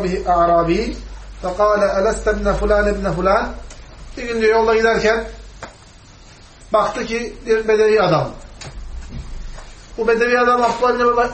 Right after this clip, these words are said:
İbni Ömer'e bakarak dedi ki sen falancanın oğlu değil misin? قَالَ بَلَى Bakın Abdullah İbni Ömer soruyor. Sen diyor falancanın oğlu değil misin? O diyor ki evet.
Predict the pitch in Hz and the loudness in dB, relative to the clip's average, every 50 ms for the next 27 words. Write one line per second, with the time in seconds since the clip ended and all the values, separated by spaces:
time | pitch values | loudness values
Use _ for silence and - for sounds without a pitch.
0 | - - 208 208 208 226 240 233 240 240 240 233 233 233 233 240 247 240 233 - | -6 -4 -4 -4 -2 0 0 2 2 4 2 4 2 2 0 2 2 2 2 0
1 | 240 247 254 - - - 240 247 247 233 - - - - - - - - - - | -2 -4 -4 -4 0 2 2 2 2 -2 -8 -10 -14 -16 -16 -16 -18 -16 -16 -18
2 | - - - - - - - - - - 190 196 226 240 247 240 240 247 247 240 | -18 -18 -18 -20 -20 -20 -20 -16 -2 0 2 4 4 2 2 2 2 2 4 4
3 | 247 247 247 247 254 254 247 262 277 269 277 220 170 175 151 135 - - - - | 4 4 4 4 4 2 2 2 4 2 2 2 2 2 0 0 0 -4 -10 -18
4 | - - - - - - - - - - - - - - - - - - - - | -18 -20 -20 -20 -20 -20 -20 -20 -20 -20 -20 -20 -20 -20 -20 -20 -20 -20 -20 -20
5 | - - - - - - - - - - - - - - - - - - - - | -20 -20 -20 -20 -20 -20 -20 -20 -20 -20 -20 -20 -20 -20 -20 -20 -20 -20 -20 -20
6 | - - - - - - - - - - - - - - - 196 185 196 196 190 | -20 -20 -20 -20 -20 -20 -20 -20 -20 -20 -20 -20 -20 -12 -2 0 2 4 4 4
7 | 190 185 185 196 180 165 143 127 - - - - - - - - - - - - | 4 4 4 4 4 4 2 0 -4 -8 -14 -20 -20 -20 -20 -20 -20 -20 -20 -20
8 | - - - - - - - - - 196 202 165 160 156 151 - 208 220 208 208 | -20 -20 -20 -20 -20 -20 -16 -4 0 0 0 2 0 -2 -4 2 2 2 4 4
9 | 214 214 214 226 214 - 185 156 143 135 - - - - - - - - - - | 4 4 4 4 2 2 2 2 2 2 0 -4 -12 -20 -20 -20 -20 -20 -18 -18
10 | - - - - - - - - - - - - - - - - - - - - | -18 -20 -20 -20 -20 -20 -20 -20 -20 -20 -20 -20 -20 -20 -20 -20 -20 -18 -18 -12
11 | - 190 180 185 185 185 190 165 156 180 185 196 196 180 185 190 190 196 196 196 | -4 -2 0 0 0 0 0 0 2 2 2 2 2 0 0 0 0 0 0 0
12 | 196 202 247 254 233 220 190 160 196 226 - - - - - - - - - - | 2 2 2 2 2 -2 -4 -6 -6 -10 -12 -14 -16 -16 -16 -16 -18 -18 -16 -14
13 | - - - - - - - - - - - - 185 196 214 220 208 220 208 196 | -12 -12 -12 -12 -14 -14 -16 -16 -16 -16 -6 0 2 4 4 4 4 4 2 2
14 | 202 202 - - | 2 0 -2 -8